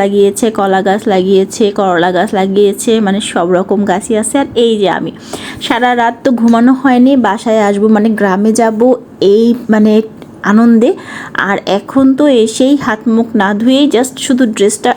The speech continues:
অল্প চেঞ্জ করেছি, পুরোটাও চেঞ্জ করিনি। আর এত সুন্দর ওয়েদার ছিল আজকে, আমি খুব ভয়ে ছিলাম। গ্রামে নাকি অনেক বেশি কারেন্ট যায়, ম্যাক্সিমাম টাইমে নাকি গরম থাকে, but এসে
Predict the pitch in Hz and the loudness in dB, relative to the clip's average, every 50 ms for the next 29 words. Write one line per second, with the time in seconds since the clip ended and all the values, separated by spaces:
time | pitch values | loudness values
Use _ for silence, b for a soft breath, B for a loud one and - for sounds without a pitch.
0 | - - 220 277 285 285 - 311 330 330 277 254 233 233 254 254 - 247 233 226 | -2 0 0 0 0 0 0 0 0 2 2 2 4 2 2 2 0 2 2 2
1 | 226 247 - - 392 403 B B B B B B - - 233 214 220 220 220 214 | 0 0 0 -2 -2 -2 B B B B B B -2 2 2 2 4 2 2 0
2 | 214 208 208 185 160 165 185 - - - - 202 208 202 214 B B B B B | 0 0 0 -2 -2 -2 -4 -6 -8 -8 -4 -4 -2 -2 -4 B B B B B
3 | B B B B - - 202 - - - 214 - - - - 277 294 285 - 311 | B B B B -6 -6 -6 -4 -6 -6 -8 -8 -10 -4 0 2 2 2 2 2
4 | 302 302 311 320 302 254 226 233 226 226 226 254 277 269 - - 320 285 285 285 | 2 4 4 4 4 4 4 4 4 4 2 0 -2 -4 -2 -2 0 2 2 2
5 | 285 277 277 269 - - 269 233 185 - - 208 226 254 277 - 330 294 240 226 | 2 0 -2 -4 -4 -2 0 0 0 0 -2 -2 0 0 0 2 0 0 0 -2
6 | 220 220 208 214 226 247 247 - 277 233 220 233 359 B B B B B B B | -2 -2 0 0 0 0 0 0 0 2 2 0 -2 B B B B B B B
7 | - 202 220 208 202 208 208 214 226 226 226 254 226 208 196 208 208 202 196 220 | -4 -2 -2 0 0 -2 0 0 0 0 2 0 0 0 0 -2 -2 -2 -2 -2
8 | - - 247 - 233 196 190 196 202 208 202 226 233 320 370 B B B B B | -2 -4 -4 -4 -2 -2 0 2 2 2 2 2 2 0 0 B B B B B
9 | - 208 233 - - 254 240 226 226 233 233 214 180 180 202 202 214 247 269 220 | -2 -2 0 0 0 0 2 2 2 0 0 0 0 0 0 -2 0 0 0 -2
10 | 202 220 214 202 208 226 240 254 - 247 233 240 - 359 392 B B B B B | 0 0 0 0 2 2 2 2 0 -2 -4 -2 -2 -4 -4 B B B B B
11 | - - 226 240 247 240 - 220 240 - 285 | -2 0 0 0 0 0 -2 -2 0 0 0